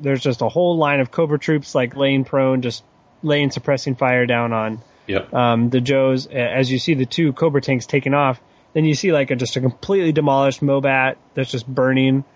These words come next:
Speaker 2: Yep.
Speaker 1: And, uh, a few other vehicles that are destroyed.
Speaker 2: Some
Speaker 1: And,
Speaker 2: his
Speaker 1: uh,
Speaker 2: tanks and
Speaker 1: yeah, his
Speaker 2: everything,
Speaker 1: tanks
Speaker 2: so.
Speaker 1: around. So obviously it's, like, been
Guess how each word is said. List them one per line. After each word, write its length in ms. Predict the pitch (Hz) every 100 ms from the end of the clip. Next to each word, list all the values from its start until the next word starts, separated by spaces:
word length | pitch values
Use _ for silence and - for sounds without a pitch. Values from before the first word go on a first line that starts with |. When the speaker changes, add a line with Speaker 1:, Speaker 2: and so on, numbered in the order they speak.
| _ -
Speaker 2:
Yep. 220 | 95 135
Speaker 1:
And, 360 | 127 123 123
uh, 100 | 127
a 60 | 120
few 200 | - 151
other 220 | 139 135
vehicles 400 | 131 135 - 123
that 120 | 127
are 80 | 123
destroyed. 600 | 120 - 131 123 120 117 -
Speaker 2:
Some 160 | 127 120
Speaker 1:
And, 100 | 92
Speaker 2:
his 120 | -
Speaker 1:
uh, 80 | -
Speaker 2:
tanks 400 | 85 82 78 -
and 240 | 82 80
Speaker 1:
yeah, 120 | 120 110
his 80 |
Speaker 2:
everything, 160 | 135 131
Speaker 1:
tanks 160 | 135 120
Speaker 2:
so. 80 | 131
Speaker 1:
around. 160 | 120
So 120 | 180 180 -
obviously 400 | 170 220 226 175
it's, 140 | 139
like, 220 | 160 127 139
been 400 | 151 147 139